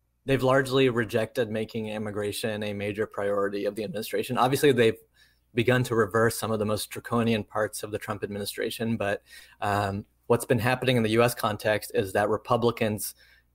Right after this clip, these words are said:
and Fox News are talking about immigration every day, and Joe Biden has kind of ceded that territory to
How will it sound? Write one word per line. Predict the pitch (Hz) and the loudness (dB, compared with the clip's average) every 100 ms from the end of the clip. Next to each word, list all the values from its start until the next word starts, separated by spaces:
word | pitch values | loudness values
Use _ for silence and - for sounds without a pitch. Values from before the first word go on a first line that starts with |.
| - | -8
and | 110 | -4
Fox | - 107 - | 2 2 2
News | 139 151 117 | 4 4 4
are | |
talking | 104 113 110 117 | 4 2 2 0
about | 104 | -2
immigration | 107 101 107 107 110 | -2 -2 -2 -4 -4
every | 104 104 101 | -4 -2 2
day, | 139 147 135 117 113 - | 6 8 8 6 4 4
and | 113 | -2
Joe | 110 113 | 2 2
Biden | 110 107 107 98 | 4 4 2 0
has | 104 - - - | -4 -6 -12 -16
kind | - 170 180 151 | -8 -2 0 2
of | 127 | 0
ceded | - - 135 123 113 | -2 0 2 2 4
that | 107 - | 0 0
territory | 113 113 107 101 101 101 101 | -2 0 0 -2 -4 -4 -8
to | - 113 104 104 107 | -4 0 0 0 -4